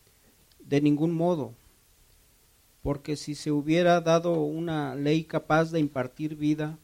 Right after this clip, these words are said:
entonces la justicia ciertamente hubiera dependido de la ley. Pero la Escritura lo encerró todo bajo pecado,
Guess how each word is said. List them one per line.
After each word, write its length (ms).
entonces 580
la 140
justicia 600
ciertamente 1000
hubiera 400
dependido 640
de 100
la 140
ley. 340
Pero 200
la 80
Escritura 580
lo 160
encerró 440
todo 340
bajo 300
pecado, 560